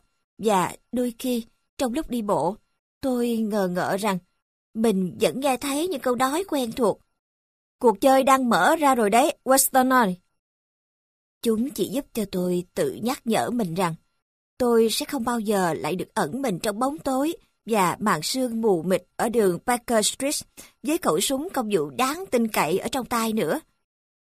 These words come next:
Tôi hay nghĩ đến việc Holmes đang chờ mình ở phía bên kia thế giới, với bóng đen khổng lồ nhất định sẽ đến với tất cả chúng ta. Và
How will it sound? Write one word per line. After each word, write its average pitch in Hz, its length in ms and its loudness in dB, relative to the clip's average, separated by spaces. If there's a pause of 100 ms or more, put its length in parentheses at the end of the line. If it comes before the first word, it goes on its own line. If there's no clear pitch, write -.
(240)
Tôi 233 140 0
hay 233 140 -2
nghĩ 180 260 -4
đến 269 180 -2
việc 196 240 0
Holmes 233 380 -2
đang 214 240 -2
chờ 196 200 0
mình 170 300 -2
ở 175 120 -2
phía 302 160 -6
bên 233 180 -4
kia 226 240 -4
thế 269 120 -4
giới, 262 440 -2 (400)
với 262 600 2 (140)
bóng 233 200 -2
đen 226 260 -2
khổng 202 280 -2
lồ 226 260 4 (120)
nhất 285 240 -2
định 185 380 -2
sẽ - 180 -2
đến 262 340 -4
với 330 100 -4
tất - 280 -4
cả 165 200 2
chúng 285 120 -10
ta. 240 280 -2 (460)
Và 208 360 4